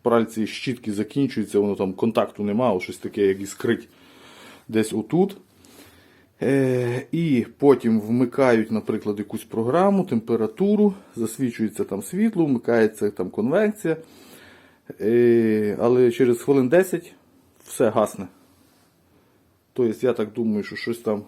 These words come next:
чи конденсатор, чи якийсь непропай трансформатора, чи щось, ну, щось таке. Е, зараз спробуємо показати, бо не завжди вона і запускається, кажуть, що можна вибрати програму, це і нічого. Потім вимикають з розетки, чекають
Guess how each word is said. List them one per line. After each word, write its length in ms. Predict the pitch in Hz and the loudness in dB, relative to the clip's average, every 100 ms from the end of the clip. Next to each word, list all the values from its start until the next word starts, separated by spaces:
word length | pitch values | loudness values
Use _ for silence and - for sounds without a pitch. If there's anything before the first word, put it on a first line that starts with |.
| _ _ _ _ _ | _ _ _ _ _
чи 160 | - 120 | -12 -10
конденсатор, 840 | - 117 110 107 - 147 151 147 143 _ _ _ _ _ _ _ - | -2 0 0 -2 0 0 2 -2 -4 _ _ _ _ _ _ _ -18
чи 180 | - | -8
якийсь 240 | 117 113 110 | -8 -6 0
непропай 600 | 113 107 117 - 117 104 | 0 2 -4 0 2 2
трансформатора, 920 | 107 101 - 113 113 139 139 117 98 | 0 -6 -6 -4 -2 -2 0 0 -2
чи 180 | - 104 | -6 -14
щось, 360 | - 107 - 117 | -8 -10 -8 -4
ну, 200 | 113 - | -4 -4
щось 180 | 101 | -12
таке. 360 | - 92 - 90 - _ _ _ _ _ _ - - _ 110 | -12 -12 -6 -6 -8 _ _ _ _ _ _ -20 -20 _ -2
Е, 100 | 104 | 2
зараз 220 | 127 123 | 2 0
спробуємо 460 | - 139 123 120 | 0 0 2 0
показати, 540 | 120 120 120 151 180 131 | 0 -4 -2 0 0 0
бо 420 | 101 113 113 113 | -2 -2 2 2
не 140 | 113 | 2
завжди 340 | 110 113 113 143 | 0 -2 -2 -4
вона 220 | 139 139 | -2 0
і 60 | 123 | 0
запускається, 760 | 120 123 - 170 139 95 - | -2 -6 -6 0 2 0 -4
кажуть, 360 | - 87 78 - | -8 -8 -8 -16
що 180 | - 110 | -8 -2
можна 280 | 117 117 | 0 0
вибрати 380 | 117 123 117 123 | 0 0 -2 -4
програму, 520 | 117 113 120 143 151 | -2 0 2 0 0
це 300 | 120 139 135 | -4 -2 0
і 60 | 120 | 0
нічого. 420 | 120 120 139 110 | -2 -2 -2 -2
Потім 340 | 90 110 113 101 | -4 -6 -4 -4
вимикають 640 | 110 117 113 131 123 110 | -4 -4 -2 0 0 0
з 40 | 110 | -4
розетки, 540 | 107 110 143 151 - | -6 -2 -2 -2 -12
чекають 560 | - - 117 107 101 | -14 -2 2 2 -2